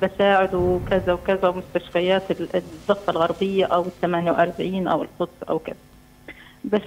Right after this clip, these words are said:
ال-، المشكلة مش فيه، المشكلة في اللي استقبلوه. المشكلة في اللي استقبلوه في، آه، إنهم يصوروا كل إشي خصوصية، خصوصية الناس اللي هذه اللي إجت إنها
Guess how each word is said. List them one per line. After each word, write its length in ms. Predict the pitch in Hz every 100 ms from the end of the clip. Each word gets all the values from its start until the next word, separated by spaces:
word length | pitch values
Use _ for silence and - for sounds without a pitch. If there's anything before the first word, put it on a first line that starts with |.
| -
ال-، 400 | 220 - 208 202
المشكلة 580 | 202 196 247 320 - 320
مش 180 | 311 339 - -
فيه، 260 | 339 175 - -
المشكلة 640 | 226 220 302 - - 277 262 -
في 60 |
اللي 340 | 277 269 269 -
استقبلوه. 720 | - - - 202 214 240 214 - - - - - - - - - - - - - -
المشكلة 560 | 208 262 277 - 262
في 100 | 247
اللي 100 | 208
استقبلوه 840 | 202 - - 202 208 247 269 294 - - -
في، 140 | 196
آه، 380 | - 214 190 220
إنهم 220 | 208 208
يصوروا 360 | 208 285 277 269
كل 240 | - 233
إشي 200 | 269 233
خصوصية، 680 | - 233 233 - 269 185 - - - -
خصوصية 360 | 214 220 277 269 240
الناس 280 | 226 247 247
اللي 120 | 220
هذه 220 | 226 233 220
اللي 240 | 208 240
إجت 200 | 233 240 -
إنها 360 | 220 208 214